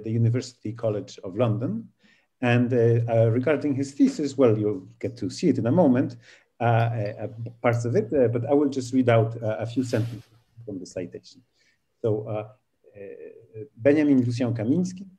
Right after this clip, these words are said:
uh, receives the twenty twenty Ackermann Award of the E A C S L for his thesis, Advanced Weakest Precondition Calculi for Probabilistic Programs.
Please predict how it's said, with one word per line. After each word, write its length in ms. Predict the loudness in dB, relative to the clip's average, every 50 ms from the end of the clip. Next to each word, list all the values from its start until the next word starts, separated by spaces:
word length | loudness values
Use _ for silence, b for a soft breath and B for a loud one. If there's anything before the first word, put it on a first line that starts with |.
| _ _ _ _ _ -6 -4
uh, 140 | -4 -4
receives 500 | -2 -2 -4 -2 0 0 0 0 0 -2
the 220 | 0 0 0 0 0
twenty 320 | 0 0 0 0 0 -4
twenty 360 | -6 -6 -4 -4 -4 -2 -2
Ackermann 520 | -4 -4 -4 -6 -8 -8 -8 -8 -10 -10 -8
Award 360 | -4 0 2 2 2 2 2
of 200 | 0 0 0 -2
the 160 | -4 -6 -4 -4
E 120 | -2 -2
A 120 | -2 -2
C 200 | -4 -8 -10 -14
S 140 | -12 -8 -4
L 120 | -4 -4 -4
for 160 | -4 -4 -4
his 140 | -4 -4 -6
thesis, 460 | -8 _ -20 -20 -16 -12 -12 -12 -12 _ _ _ _ _ _ _ _ _ _ _ -2
Advanced 640 | -2 0 0 2 2 2 2 0 -2 -4 -10 -10 -6
Weakest 480 | -6 -4 -2 -2 -2 -2 -4 -6 -10
Precondition 680 | -4 -4 -2 0 2 2 2 2 0 -2 -2 -4 -4 -4 -6 -4
Calculi 520 | 0 0 0 0 0 -2 0 0 2 2 0
for 160 | -2 -6 -10
Probabilistic 800 | -8 -4 -2 0 0 0 -2 -4 -6 -8 -8 -10 -14 -16 -14 _
Programs. 520 | -8 -8 -8 -10 -12 -20 _ _ _ _